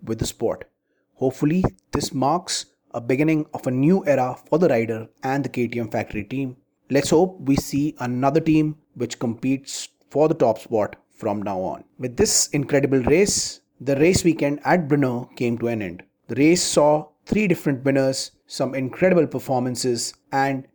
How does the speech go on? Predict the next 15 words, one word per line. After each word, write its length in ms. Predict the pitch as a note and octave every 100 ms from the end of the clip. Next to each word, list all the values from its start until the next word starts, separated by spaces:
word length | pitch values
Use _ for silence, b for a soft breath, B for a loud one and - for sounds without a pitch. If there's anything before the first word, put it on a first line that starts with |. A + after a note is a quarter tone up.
| -
notable 360 | B2+ B2+ A#2+ A#2
incidents. 580 | G#2+ F#2 A1+ - - - _
We 100 | A#2+
found 440 | A2+ D3 E3 E3 -
a 80 | C#3
new 220 | D3 E3
hero 480 | E3 E3+ F3 G3 - _ -
and 340 | D3+ E3+ F3+ -
a 60 | D3+
new 180 | C#3+ D#3
competitor, 640 | C#3+ B2 B2 A2+ A2+ A2 - -
which 260 | A#2+ A#2
makes 300 | C3+ D3 D3
us 160 | C#3+ C3+
believe 520 | - B2+ B2+ B2 -